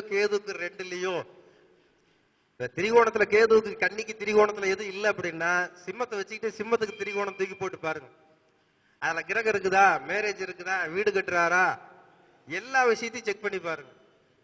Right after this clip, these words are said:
அங்க ஒரு தப்பு நடக்கும். அப்ப அதுல இருக்கிற விஷயங்களை சரி பண்ணணும். என்ன பண்ணலாம்?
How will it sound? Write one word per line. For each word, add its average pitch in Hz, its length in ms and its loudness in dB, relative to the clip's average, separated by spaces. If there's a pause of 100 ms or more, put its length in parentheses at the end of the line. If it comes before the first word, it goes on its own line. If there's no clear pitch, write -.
(1160)
அங்க 196 200 0
ஒரு 202 140 2
தப்பு 196 260 -2
நடக்கும். 165 420 -10 (920)
அப்ப 156 220 -2
அதுல 170 280 0
இருக்கிற 247 320 2
விஷயங்களை 220 520 -6
சரி 180 260 -6
பண்ணணும். 175 400 -12 (920)
என்ன 226 260 2
பண்ணலாம்? 180 640 4